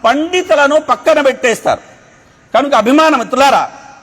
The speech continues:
సాధారణంగా ఓ మాట అనేది మీరు వింటూ ఉంటారు, అది కూడా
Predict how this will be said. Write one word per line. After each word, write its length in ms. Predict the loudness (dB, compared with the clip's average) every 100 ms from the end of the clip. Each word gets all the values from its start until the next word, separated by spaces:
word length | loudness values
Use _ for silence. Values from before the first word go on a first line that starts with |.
| -20 _ _ _ _ _ -10
సాధారణంగా 920 | -2 0 2 2 2 0 2 2 0 -4 -18 -20 -20 -20 -8
ఓ 200 | -2 -2
మాట 320 | 2 2 2
అనేది 220 | 0 -2 -2
మీరు 180 | -6
వింటూ 280 | -6 -4 -2
ఉంటారు, 420 | -2 -2 -4 -6 -20 -20 _ _ _ _ _ _ _ _ _ _ _ _ -20 -20 -20 -20 -20 -20 -20 -20 -20 -20 -20 -20 -8
అది 140 | -4 0
కూడా 500 | 2 2 2 0